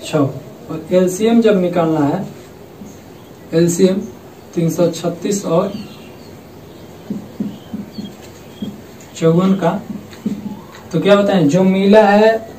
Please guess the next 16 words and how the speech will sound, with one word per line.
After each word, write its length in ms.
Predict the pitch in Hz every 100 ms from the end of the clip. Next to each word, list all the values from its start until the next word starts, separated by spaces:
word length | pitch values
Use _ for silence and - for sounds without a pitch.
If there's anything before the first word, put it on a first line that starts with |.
| - - - - -
उसको 340 | 151 - 202 214 - - -
ध्यान 300 | 151 170 185
अभी 240 | - 170 170
नहीं 340 | 170 170 160
देंगे 280 | 143 131 123 - - - - - - -
या 140 | 170
डायरेक्टली 500 | 147 165 170 175 196 202 196 - -
उसको 340 | 170 - 190 190
देखना 420 | 160 165 160 170
ही 120 | 180
नहीं 200 | 196 196
है। 180 | 202 220 - - - 139
जो 100 | 165
एचसीएफ़ 460 | 165 - 208 202
आया 200 | 196 196 196
है, 140 | 240